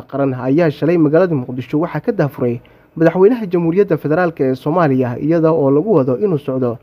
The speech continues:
muddo shan maalin ah, waxaana gabagabada shirkan laga soo saari doonaa qoraal ku aadan waxyaabaha ka soo baxa doodaha iyo aragtiyada dadka ka qaybgalaya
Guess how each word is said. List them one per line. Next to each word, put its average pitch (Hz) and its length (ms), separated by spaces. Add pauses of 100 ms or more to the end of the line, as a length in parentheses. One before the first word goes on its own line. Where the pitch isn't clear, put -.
(320)
muddo 165 200
shan 226 200
maalin 156 400
ah, 120 240
waxaana 127 480
gabagabada 147 540
shirkan 127 420 (400)
laga 190 200
soo 220 200
saari 190 320
doonaa 127 400 (140)
qoraal 165 340
ku 208 80
aadan 131 400
waxyaabaha 135 580
ka - 140
soo 127 180
baxa 131 280
doodaha 143 420
iyo 131 240
aragtiyada 139 560
dadka 160 320
ka 214 160
qaybgalaya 156 560